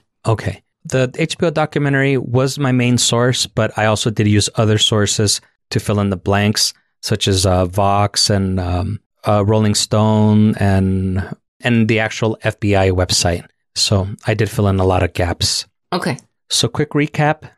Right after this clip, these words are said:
Speaker 1: D B Cooper jumped out of the plane in November of nineteen seventy-one. That was the last time anything was ever known of him, he pretty much disappeared off of the face of the earth. The next day,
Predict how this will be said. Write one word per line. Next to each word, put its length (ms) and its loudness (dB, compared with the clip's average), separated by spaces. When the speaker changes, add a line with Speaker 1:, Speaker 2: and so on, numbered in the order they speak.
Speaker 1:
D 100 0
B 120 0
Cooper 360 0
jumped 260 -2
out 120 0
of 60 -2
the 80 -2
plane 500 0
in 100 0
November 420 2
of 80 2
nineteen 540 0
seventy-one. 720 0
That 100 0
was 180 0
the 60 -2
last 320 0
time 260 0
anything 380 2
was 160 4
ever 160 2
known 260 2
of 120 0
him, 260 0
he 140 -4
pretty 240 0
much 260 -2
disappeared 540 0
off 180 0
of 60 -4
the 80 -2
face 300 0
of 80 -2
the 180 2
earth. 360 -4
The 80 0
next 360 -2
day, 400 0